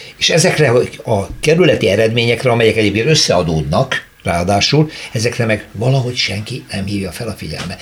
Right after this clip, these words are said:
És Gödöllőről sem azt halljuk, amit most Kis László elmondott az országos sajtóban, akkor fog odafigyelni, hogyha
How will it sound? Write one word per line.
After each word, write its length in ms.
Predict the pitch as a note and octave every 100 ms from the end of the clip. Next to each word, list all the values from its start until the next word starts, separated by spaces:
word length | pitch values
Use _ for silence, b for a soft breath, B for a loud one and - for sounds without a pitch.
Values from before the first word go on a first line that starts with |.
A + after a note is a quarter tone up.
| B
És 160 | - B2+
Gödöllőről 680 | D3+ D#3 G#2 G#2 G2+ G2+ G2
sem 320 | - B2 A#2+
azt 180 | A2+ -
halljuk, 380 | B2 C3 C3+
amit 260 | C3 A2+ G#2
most 180 | A#2+ -
Kis 200 | A#2+ -
László 360 | G2 - A2
elmondott 540 | F#2+ A2 B2+ C#3 D3 D3 B B
az 120 | B2
országos 540 | D3+ A2 G2+ F2 D#2+ -
sajtóban, 560 | B2 D3+ E3+ F3 F3 E3+ B
akkor 280 | - - A#2+
fog 160 | A2+ A#2
odafigyelni, 600 | B2+ F#2+ A#2+ A#2 A2 G#2+
hogyha 380 | G2+ - A2